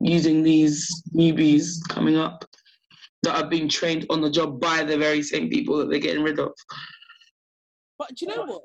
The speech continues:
Speaker 2: Would you do that? 'Cause I think I would.
Speaker 1: It's rude, man.
Speaker 2: It's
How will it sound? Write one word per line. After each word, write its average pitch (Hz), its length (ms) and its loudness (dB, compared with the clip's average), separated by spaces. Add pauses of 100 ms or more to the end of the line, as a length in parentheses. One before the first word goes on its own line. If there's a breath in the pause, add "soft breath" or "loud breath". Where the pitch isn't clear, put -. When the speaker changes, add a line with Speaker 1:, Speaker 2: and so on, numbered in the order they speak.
Speaker 2:
Would 320 220 -12
you 370 80 -6
do 415 180 -6
that? 320 260 -10
'Cause 277 140 -14
I 349 100 -6
think 294 260 -10
I 254 100 -8
would. 247 300 -12 (1120)
Speaker 1:
It's 208 320 -2
rude, 208 400 2
man. 156 460 -2 (240)
Speaker 2:
It's 269 140 -8